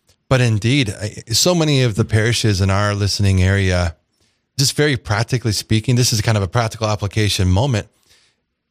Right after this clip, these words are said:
A lot of our pastors in a position, they'll move their daily mass, uh, that maybe typically is at seven thirty, eight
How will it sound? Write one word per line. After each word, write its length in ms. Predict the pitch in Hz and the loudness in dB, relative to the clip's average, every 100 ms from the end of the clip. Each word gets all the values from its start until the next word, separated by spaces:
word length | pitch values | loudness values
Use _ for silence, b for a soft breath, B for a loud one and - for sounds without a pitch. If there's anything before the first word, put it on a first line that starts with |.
| - | -2
A 60 | |
lot 200 | 113 131 | 0 2
of 80 | 131 | 0
our 100 | 110 | -2
pastors 420 | 117 135 135 123 | -2 -4 -4 -2
in 80 | 113 | 0
a 80 | 104 | 0
position, 640 | 101 98 135 - 107 98 - _ _ - | 0 0 0 2 0 0 -6 _ _ -10
they'll 340 | 113 123 151 | -2 0 2
move 420 | 131 135 156 135 | 0 0 0 0
their 160 | 107 117 | 0 0
daily 340 | 101 107 117 | 0 0 2
mass, 640 | 98 92 90 113 - - - _ _ _ _ b _ | 0 0 -2 -4 -8 -12 -16 _ _ _ _ b _
uh, 240 | 95 92 85 | -4 -4 -4
that 100 | 101 | -6
maybe 260 | 98 101 101 | -4 -2 -2
typically 400 | - 95 104 101 | -2 -2 -2 -2
is 100 | 92 | 0
at 100 | 87 | -2
seven 260 | - 95 92 | -2 -2 0
thirty, 300 | 98 95 95 | 0 0 -2
eight 280 | 92 92 - | -2 -4 -6